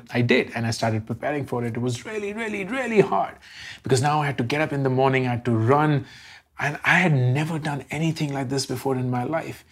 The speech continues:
I had to change my diet, I had to become light. I was ninety K Gs at that point of time, I, I would imagine even more.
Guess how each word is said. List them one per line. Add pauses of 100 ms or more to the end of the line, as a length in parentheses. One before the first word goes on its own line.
(260)
I
had
to
change
my
diet,
I
had
to
become
light.
I
was (140)
ninety
K
Gs
at
that
point
of
time, (340)
I,
I
would
imagine
even
more.